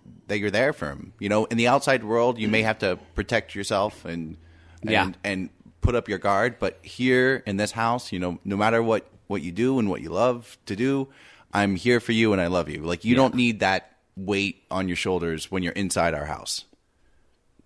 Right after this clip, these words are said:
Speaker 2: Spoken like a therapist. That
Speaker 1: Right?
Speaker 2: was great.
Speaker 1: A
Speaker 2: That
Speaker 1: little
Speaker 2: was
Speaker 1: bit.
Speaker 2: really
Speaker 1: Oh,
Speaker 2: good.
Speaker 1: oh my
Speaker 2: Wow,
Speaker 1: gosh.
Speaker 2: you just got, I mean, you said
Speaker 1: Whoa.
Speaker 2: everything I wanted to say. Um,
Speaker 1: Whoa.
Speaker 2: wow, Patricia. Well, we're done. No.
Speaker 1: No.
Speaker 2: Um, no, I, what I do, I think you're on point. I think a lot of it is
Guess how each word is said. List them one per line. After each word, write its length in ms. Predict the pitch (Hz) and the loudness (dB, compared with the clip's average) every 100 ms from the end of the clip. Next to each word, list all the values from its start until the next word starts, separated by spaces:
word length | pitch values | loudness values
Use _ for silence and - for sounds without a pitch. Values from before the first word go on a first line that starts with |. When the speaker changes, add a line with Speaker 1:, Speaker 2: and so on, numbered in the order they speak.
| _ - | _ -20
Speaker 2:
Spoken 400 | - 107 - 143 | -6 -4 -2 0
like 160 | 110 - | 0 -2
a 60 | |
therapist. 520 | - 110 147 85 - - | -2 -2 -2 -4 -6 -4
That 100 | 107 | 2
Speaker 1:
Right? 180 | 147 | 2
Speaker 2:
was 80 | 240 | 4
great. 280 | 311 143 95 | 2 2 0
Speaker 1:
A 20 | 127 | 4
Speaker 2:
That 40 | |
Speaker 1:
little 160 | 175 240 | 4 6
Speaker 2:
was 100 | 370 | 4
Speaker 1:
bit. 60 | 139 | 4
Speaker 2:
really 220 | 123 262 | 6 8
Speaker 1:
Oh, 100 | 233 | 8
Speaker 2:
good. 280 | 180 143 92 | 6 4 0
Speaker 1:
oh 60 | 180 | 0
my 180 | 202 | 2
Speaker 2:
Wow, 60 | 127 | 4
Speaker 1:
gosh. 280 | 175 156 110 | 4 2 2
Speaker 2:
you 120 | 135 | -2
just 260 | 202 185 - | -2 -6 0
got, 180 | 120 131 | 0 4
I 100 | 139 | 6
mean, 200 | 156 208 | 8 10
you 60 | 208 | 8
said 80 | 196 | 8
Speaker 1:
Whoa. 40 | 185 | 8
Speaker 2:
everything 280 | 202 180 165 | 8 4 2
I 40 | |
wanted 260 | 160 156 147 | 0 0 -2
to 60 | |
say. 340 | 139 - 240 185 | -4 0 2 6
Um, 240 | 135 139 | 6 6
Speaker 1:
Whoa. 340 | 196 196 190 220 - - | 6 2 0 -4 -12 -12
Speaker 2:
wow, 340 | 117 160 190 | -8 -2 -2
Patricia. 500 | - - 160 - 110 - | -4 -6 -6 -4 -6 0
Well, 160 | 135 165 | 4 6
we're 100 | 185 | 4
done. 220 | 170 196 | 2 0
No. 240 | 107 110 95 - - | 2 0 0 -10 -2
Speaker 1:
No. 120 | 147 | 4
Speaker 2:
Um, 300 | 156 143 123 - _ | 6 6 4 0 _
no, 300 | - 214 254 | 2 6 6
I, 220 | - 196 202 - - 143 135 | 6 4 0 -2 -12 -6 2
what 120 | 156 | 4
I 80 | 147 | 6
do, 220 | 156 147 | 8 8
I 120 | 107 | 6
think 260 | - 131 127 | 4 2 6
you're 120 | 120 | 6
on 140 | 113 | 6
point. 220 | 110 127 104 | 2 0 0
I 60 | |
think 260 | 101 131 123 | 0 0 0
a 40 | 113 | 0
lot 240 | 113 113 | 4 4
of 100 | 120 | 4
it 100 | 113 | 2
is 260 | 104 95 | 2 0